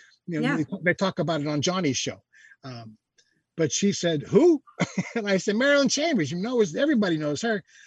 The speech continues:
Speaker 1: She worked with the Baby, and, and, and," "You worked with the Baby?" "No, Ma, no, she was with the Ivory Snow and the Baby." And blah, blah. She never heard of Marilyn Chambers. So, well, it was worth a shot.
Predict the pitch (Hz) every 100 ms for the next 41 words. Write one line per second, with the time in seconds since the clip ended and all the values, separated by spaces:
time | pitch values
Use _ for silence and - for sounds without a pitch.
0 | - - 226 254 233 208 165 165 233 269
1 | 277 214 - _ _ 170 - 175 185 175
2 | 175 175 180 170 _ _ _ _ _ 151
3 | 220 392 262 240 185 160 226 370 440 381
4 | 208 320 349 302 233 214 208 226 269 -
5 | 277 262 196 240 254 247 254 247 - 269
6 | 277 247 220 196 247 247 233 226 214 226
7 | 208 160 _ _ _ - 170 139 113 101
8 | 98 104 101 113 - 113 _ _ _ _
9 | _ _ _ _ _ _ - 170 160 151
10 | 139 _ _ 170 190 165 139 143 120 -
11 | -